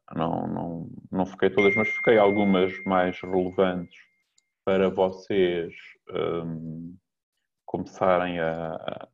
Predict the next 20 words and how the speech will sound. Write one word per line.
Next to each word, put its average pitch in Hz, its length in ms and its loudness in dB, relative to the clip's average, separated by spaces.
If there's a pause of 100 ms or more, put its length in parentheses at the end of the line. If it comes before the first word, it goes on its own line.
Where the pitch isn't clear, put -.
(460)
a 208 140 -6
terem 90 160 0
uma 90 80 0
ideia 98 400 4
e 90 140 0
também 95 260 -2
que - 160 -20
esteja 92 300 0
relacionado 87 540 -2
com 92 140 -6
a, 85 260 -6
com - 120 -6
as 85 80 -2
vossas 85 380 -6
coisas, 107 440 -4 (1000)
com - 100 -2
aquilo 90 160 -4
que 82 60 -10
já 78 100 -4
sabem, 98 580 0